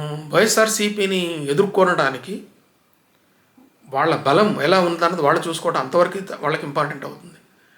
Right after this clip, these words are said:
అలాగే వైఎస్ఆర్సీపీకి వాళ్ళు ఎక్కడ టార్గెట్ పెట్టాలో అక్కడే టార్గెట్ పెట్టవలసిన అవస-, అవసరం ఉన్నది. కనుక వాళ్ళు, ఆ, ఏ మేరకు ఎక్కడ స్పందించాలన్నది ఇంక-, ఇంకా ముందు ముందు స్పష్టత వచ్చే అవకాశం ఉంటుంది.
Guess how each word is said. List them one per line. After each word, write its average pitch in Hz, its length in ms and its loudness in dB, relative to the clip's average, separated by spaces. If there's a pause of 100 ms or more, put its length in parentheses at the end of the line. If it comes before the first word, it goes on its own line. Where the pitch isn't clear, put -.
(200)
అలాగే 180 200 0
వైఎస్ఆర్సీపీకి 180 1120 0 (760)
వాళ్ళు 143 560 -2
ఎక్కడ 196 520 4
టార్గెట్ 175 380 2
పెట్టాలో 156 340 0
అక్కడే 175 500 -6 (180)
టార్గెట్ 147 360 -8
పెట్టవలసిన 143 400 -10
అవస-, 147 360 -16 (100)
అవసరం 139 260 -12
ఉన్నది. 135 220 -16 (480)
కనుక 196 240 -8
వాళ్ళు, 151 520 -4 (520)
ఆ, 151 360 -10
ఏ 151 200 4
మేరకు 214 460 4
ఎక్కడ 196 200 2
స్పందించాలన్నది 175 960 -2 (440)
ఇంక-, 165 180 -16
ఇంకా 165 240 -4
ముందు 160 200 -2
ముందు 196 200 -2
స్పష్టత 175 440 -4
వచ్చే 156 200 -4
అవకాశం 147 340 -6
ఉంటుంది. 151 280 -16